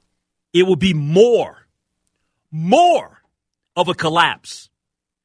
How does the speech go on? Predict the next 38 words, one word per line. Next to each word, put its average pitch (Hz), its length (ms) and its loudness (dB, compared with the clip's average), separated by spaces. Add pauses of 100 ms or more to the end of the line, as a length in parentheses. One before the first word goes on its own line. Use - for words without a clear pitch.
than 143 160 -6
what 131 160 -2
happened 147 280 0
with 127 120 -8
the 123 60 -10
Minnesota 120 340 -4
Twins 95 240 -6
this - 180 -14
year. - 140 -20 (1800)
And 185 100 -2
I'm 175 200 -4
dead 202 220 0
serious 165 380 -8
when 110 100 -10
I 87 60 -10
say 82 220 -20
that. 80 160 -20 (400)
I 170 300 0
know 196 460 0 (180)
that 160 160 -4
the 165 100 -2
Twins 185 520 -2
were 190 120 -4
in 165 120 -4
first 180 460 0
place 180 240 -4
for 131 140 -14
quite 131 400 -6
some 208 240 -10
time, 139 440 -8 (560)
and 143 140 -6
then 151 160 -2
they 208 140 0
faltered 175 760 -2 (1120)
and 151 300 -6
missed 151 260 -4
the - 80 -10
postseason. 120 640 -8